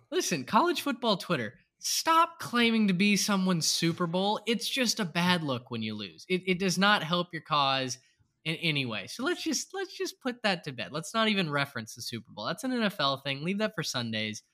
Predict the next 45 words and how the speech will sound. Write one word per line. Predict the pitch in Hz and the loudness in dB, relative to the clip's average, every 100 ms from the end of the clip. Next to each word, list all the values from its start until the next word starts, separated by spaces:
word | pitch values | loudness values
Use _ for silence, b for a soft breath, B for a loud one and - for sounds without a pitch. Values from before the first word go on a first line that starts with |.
| _ _ _ 127 | _ _ _ -2
Um, | 123 120 120 - 147 - | 0 0 -2 -10 -20 -4
you | 180 | -2
know, | 120 | -2
congrats | - 151 175 - | -4 2 2 2
to | 135 | -4
Clay | 143 127 | 0 2
Helton | 127 123 120 120 120 | 2 0 -2 -8 -6
and, | 120 117 | -6 -4
and | 120 | -6
the | 113 123 | -4 -6
Eagles | 117 113 - | -4 -6 -8
for, | - 110 107 101 | -6 -4 -4 -6
for | - | -16
pulling | - 120 110 | -10 -8 -2
that | 110 | -2
one | 101 107 | -2 -2
off. | 110 - - | -2 -2 -2
Big | 208 | 0
win | 254 107 _ _ _ - | 0 -2 _ _ _ -6
over, | 135 131 131 127 113 | -6 0 2 2 0
uh, | 120 | -6
what | 123 127 | -4 -2
has | 120 | -2
been | 127 | -4
a | 120 | -2
very | 120 117 | -2 -2
impressive | 110 117 - 107 | -4 -6 -6 -10
team | - 110 107 | -4 -4 -4
in | 107 107 107 | -6 -6 -6
James | 107 104 - | -6 -6 -6
Madison. | 110 107 - 104 _ _ _ _ _ 180 | -6 -6 -8 -18 _ _ _ _ _ 6
All | |
right, | 196 | 8
guys. | 180 170 156 | 10 8 6
Well, | 147 | 4
that's, | 185 185 - | 4 4 0
that's | 175 175 | 0 2
a | 165 | 4
long | 156 156 | 6 6
show. | 139 156 143 | 4 4 4
We'll | 143 151 | 4 4
wrap | 151 156 - | 6 6 4
it | 139 | 0
up | 117 117 | -2 0
there. | 127 127 123 127 | 0 2 0 -2